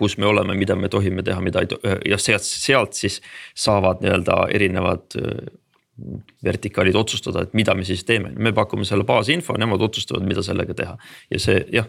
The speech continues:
seda seotud konteksti pakub siis Core'i see osa seal sees. Sealt tekivad, ähm,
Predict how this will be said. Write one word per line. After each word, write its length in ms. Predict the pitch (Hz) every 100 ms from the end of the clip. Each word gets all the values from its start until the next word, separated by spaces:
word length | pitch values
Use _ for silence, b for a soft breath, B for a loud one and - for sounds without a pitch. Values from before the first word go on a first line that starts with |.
| -
seda 320 | - 110 101
seotud 400 | - 131 - -
konteksti 480 | 107 104 - - -
pakub 320 | - - - -
siis 220 | - - -
Core'i 320 | 101 92 87
see 220 | - - 113 -
osa 220 | - -
seal 160 | - -
sees. 180 | - - _ _ _ _ _ B B B B B -
Sealt 220 | 131 107
tekivad, 640 | 139 151 120 104 101 - -
ähm, 460 | - - - 95